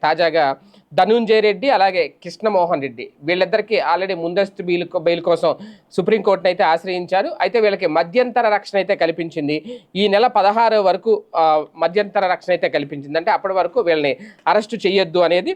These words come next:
ఆ, ఏపీ మద్యం కుంభకోణం కేసులో కీలక నిందితులు ధనుంజయ రెడ్డి, కృష్ణమోహన్ రెడ్డిలు విచారణకు అన్ని విధాలా సహకరించాలి అని చెప్పేసి సుప్రీంకోర్టు ఆదేశించింది. మద్యం కేసులో తమకు ముందస్తు బెయిల్ ఇవ్వాలని కోరుతూ ధనుంజయ రెడ్డి, కృష్ణమోహన్ రెడ్డి, బాలాజీ గోవిందప్పలు సుప్రీంకోర్టులో వేరువేరుగా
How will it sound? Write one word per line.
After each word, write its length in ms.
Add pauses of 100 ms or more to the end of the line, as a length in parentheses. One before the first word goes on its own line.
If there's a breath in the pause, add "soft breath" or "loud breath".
(380 soft breath)
ఆ, 300
ఏపీ 600 (180)
మద్యం 380
కుంభకోణం 540
కేసులో 500
కీలక 360
నిందితులు 480
ధనుంజయ 360
రెడ్డి, 220
కృష్ణమోహన్ 540
రెడ్డిలు 240
విచారణకు 540
అన్ని 140
విధాలా 300
సహకరించాలి 640
అని 120
చెప్పేసి 300
సుప్రీంకోర్టు 440
ఆదేశించింది. 680 (400 loud breath)
మద్యం 280
కేసులో 300
తమకు 280
ముందస్తు 340
బెయిల్ 160
ఇవ్వాలని 300
కోరుతూ 300
ధనుంజయ 360
రెడ్డి, 200
కృష్ణమోహన్ 500
రెడ్డి, 240
బాలాజీ 440
గోవిందప్పలు 480
సుప్రీంకోర్టులో 520
వేరువేరుగా 520